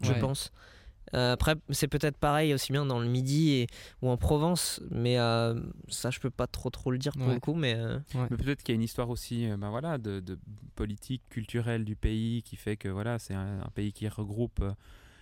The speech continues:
Speaker 3: des cultures vraiment très vastes aussi. Et les gens ont besoin d'avoir, euh, des signes particuliers à montrer pour pouvoir dire on est indépendant.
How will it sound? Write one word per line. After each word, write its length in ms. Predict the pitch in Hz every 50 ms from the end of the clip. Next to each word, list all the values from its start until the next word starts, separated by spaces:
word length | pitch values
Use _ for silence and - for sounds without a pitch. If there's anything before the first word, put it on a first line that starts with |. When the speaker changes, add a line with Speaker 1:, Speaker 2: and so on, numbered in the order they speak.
| - - -
Speaker 3:
des 260 | 101 98 107 107 104
cultures 500 | - - - 113 104 - 117 113 104 107
vraiment 520 | 101 101 104 113 113 113 113 113 110 113 104
très 220 | - - - 117 110
vastes 400 | 101 113 123 127 127 - - -
aussi. 440 | 117 - - - 120 117 117 113 107
Et 100 | 98 95 98 101 95 92 87 82 - - - 110 110 - -
les 140 | 104 104 107
gens 180 | 101 98 113 120
ont 80 | 120 110
besoin 240 | 104 107 113 113 110 107 98 - - - - - - -
d'avoir, 560 | 117 107 113 107 101 113 113 117 120 117 104 104
euh, 200 | 98 95 95 90 95 98 98 101 104 - - - - - - - - - -
des 160 | 110 113 110
signes 260 | - - - 123 117
particuliers 540 | - - 110 - - - - - 113 107 110
à 60 | 107
montrer 400 | 104 104 107 110 - - 117 113 110
pour 260 | - 107 98 - - - - - - - - - - -
pouvoir 260 | - 113 110 110 113
dire 140 | 107 110 120
on 120 | 113 113 107
est 40 | 107
indépendant. 720 | 104 101 98 101 - 107 107 107 107 110 110 110 104 95